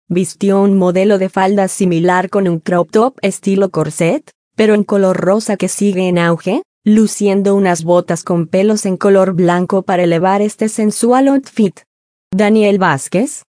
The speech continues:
estilista de Belinda, reveló que se basó justo en la colección Prefal veintitrés de Dominico, por lo que se puso en contacto con él para vestir a Belinda y por suerte todo estuvo listo dos días antes del show.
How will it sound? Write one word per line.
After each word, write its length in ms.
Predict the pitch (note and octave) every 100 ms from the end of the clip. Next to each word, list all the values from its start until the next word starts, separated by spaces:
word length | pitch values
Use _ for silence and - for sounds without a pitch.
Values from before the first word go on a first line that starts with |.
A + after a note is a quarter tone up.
| _ -
estilista 580 | G#3 - G#3 G3 G#3
de 140 | A3 A#3
Belinda, 600 | G3+ G#3 F#3 D#3 F3 D#4+ - _
reveló 520 | F#3+ F#3 E3+ F3 F3+
que 120 | F#3
se 180 | F3+ F#3
basó 380 | E3 D#3+ - G3+
justo 400 | G3+ F#3+ - F#3+
en 120 | F3+
la 100 | F3
colección 680 | E3+ A#3+ A3+ - A#3 B3+ B3+
Prefal 480 | A#3 A3 - G#3+ G#3+
veintitrés 640 | G3+ F#3 F3+ - F3+ F#3
de 100 | G3
Dominico, 720 | F#3 F#3 F#3 F#3 E3+ E3+ B3+ - _
por 180 | - G#3+
lo 120 | A3
que 140 | G3+ G#3+
se 160 | G3+
puso 360 | F#3 G#3 G#3+ G3+
en 80 | G3
contacto 640 | F3+ E3+ E3 F3 - A3+
con 200 | A3 G3+
él 180 | G3 F#3+
para 260 | A3 G#3
vestir 480 | G3+ E3+ - A3 A#3
a 60 | A#3
Belinda 520 | G#3+ A3 A3 A3 G3+
y 40 |
por 200 | F#3+ F3+
suerte 500 | F3 G3 G3 F#3+ G#3+
todo 380 | F#3+ G#3 G3+ F#3
estuvo 460 | F3 E3 - G3+ F#3
listo 420 | G3 G#3 - A3
dos 300 | F#3 G#3+ A3+
días 440 | F3 F#3+ A3 A3
antes 360 | F#3 F3+ F3+ F3+
del 140 | G3+
show. 360 | G3+ F#3 C#3+ B2